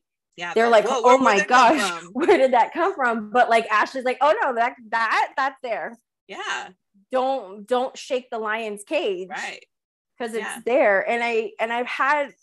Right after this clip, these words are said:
Speaker 2: friendships that have seen that and they're like, "Whoa, like, I didn't realize you're that person." It's like, "Yeah, I'm nice and I'm empathetic and I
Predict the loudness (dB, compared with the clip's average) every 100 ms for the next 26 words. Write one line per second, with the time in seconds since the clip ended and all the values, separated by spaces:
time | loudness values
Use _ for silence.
0 | _ -8 -8 -8 -8 -10 -4 -2 -2 -4
1 | -8 -8 -18 -14 -10 -6 -6 -8 -8 -4
2 | -4 -2 -4 -6 -18 _ _ _ _ -8
3 | -4 -2 -2 -4 -8 -6 -4 -2 -2 -2
4 | -4 -6 -6 -6 -6 -8 -8 -8 -8 -8
5 | -12 -12 -12 -12 -14 -16 -16 -20 -8 -4
6 | -2 -2 -2 -4 -4 -4 -4 -6 -10 -12
7 | _ _ _ _ -6 -4 -4 -4 -6 -6
8 | -6 -4 -2 -2 -2 -6